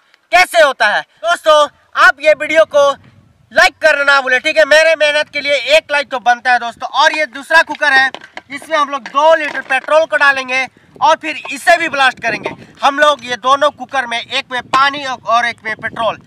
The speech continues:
दोनों कुकर को टेस्ट करेंगे कि कौन कैसा फटता है। तो चलिए दोस्तों, अभी हम पे-, सबसे पहले कुक-, ये पेट्रोल वाला कुकर को साइड में रखेंगे। तो चलिए दोस्तों, अभी हमने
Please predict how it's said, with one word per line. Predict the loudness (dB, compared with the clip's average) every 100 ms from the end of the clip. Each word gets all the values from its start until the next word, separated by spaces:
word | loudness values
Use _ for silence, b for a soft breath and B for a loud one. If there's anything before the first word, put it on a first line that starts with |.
| b b b _
दोनों | 0 2 0
कुकर | -2 -8 -8 -10
को | -10
टेस्ट | -2 -2 0
करेंगे | -4 -4 -6
कि | -14 -18
कौन | -8 -2 -2 -2
कैसा | -10 -8 -8 -10 -14
फटता | -18 -8 -6
है। | -2 -4 -4 b b b b _
तो | -4
चलिए | 0 2
दोस्तों, | 2 2 0 0 0
अभी | -4 -2
हम | -2 -2 -6 -10
पे-, | -8
सबसे | -8 -6 -2 -2
पहले | 0 -2 -4
कुक-, | -12 -18 -18 _
ये | -10 -8 -6
पेट्रोल | -8 -6 -6 -6
वाला | -6 -10 -10 -16
कुकर | -14 -12
को | -12 -14
साइड | -6 -6 -6
में | -12
रखेंगे। | -12 -10 -8 -8 -10 -20 -20 -20 -18 -10 -8 -8
तो | -12
चलिए | -4 -2 0 0
दोस्तों, | 0 0 -2 -2 -4 -8 _ _ _ -6
अभी | -2 0
हमने | -2 2 2